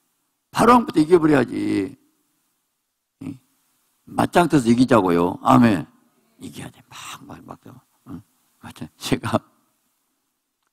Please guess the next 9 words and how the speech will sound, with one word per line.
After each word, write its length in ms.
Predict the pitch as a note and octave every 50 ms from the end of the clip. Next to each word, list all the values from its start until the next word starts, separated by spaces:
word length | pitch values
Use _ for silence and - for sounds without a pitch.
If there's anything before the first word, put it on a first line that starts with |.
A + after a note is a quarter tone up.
| _ _ _ _ _ _ _ _ _ _ _
사월 360 | - C3 B2+ A#2 G#2 G2 F#2
십오 300 | F2+ - - - A2+ A#2+
일 200 | A#2 G#2+ G2+ F#2 F2+
날 200 | E2+ - G#2+ A2 _ _ _ _ _ _ _ _ _ _ _ _ _ _ _ _ _ _ _ _ _ _ _ _ _ _ _ _ _ _ _ _ _ _ _ _ _ _ _ _ _
이깁자에 400 | G2 F#2+ G2+ A2+ A2 - G2+ F2+ E2+
져버리네. 540 | - - F2 D#2+ - G#2 F#2+ G2 F#2 F2+ G2+ - B2+ - - _ _ _ _ _ _ _ _ _ _ _ _ _ _ _ _ _ _ _
하루는 360 | - - D3+ C#3 G#2+ F#2 D#2+
멍멍하더라고. 720 | D2+ D#2 F2 F2 F2 E2 D#2+ D#2+ D#2 D#2+ D#2 D#2+ - - _ _ _ _
이야. 100 | _ _